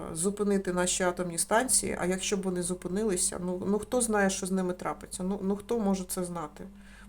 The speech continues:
Може відбутися все, що завгодно. Ось. Давайте запитаю стосовно цього. Чотири атомні блоки відключилися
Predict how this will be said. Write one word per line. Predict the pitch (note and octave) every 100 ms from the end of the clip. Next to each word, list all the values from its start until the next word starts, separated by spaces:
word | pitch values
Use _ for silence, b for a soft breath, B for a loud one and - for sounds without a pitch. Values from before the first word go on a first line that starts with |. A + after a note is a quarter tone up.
| -
Може | G3 F#3+
відбутися | F3+ F3+ B3 A3 - D#3+
все, | - G3 G3
що | - F3+
завгодно. | F#3 F3 D#3+ E3+ E3+ - - - - - -
Ось. | E3+ - - - - - B B B B B
Давайте | F#3 A3+ B3+ F#3+
запитаю | F#3+ F#3+ A3 G3+
стосовно | G3 - - F#3+ F3+
цього. | F3+ F3+ E3+ E3+ - - - - - - - - - - B B B B B -
Чотири | - G3+ A#3 G#3+ G3
атомні | G3 G3+ F#3 F3+
блоки | F3+ G#3+ B3 F#3+
відключилися | F3+ F3+ F#3 F3 - G#3+ A3 G#3 - F3+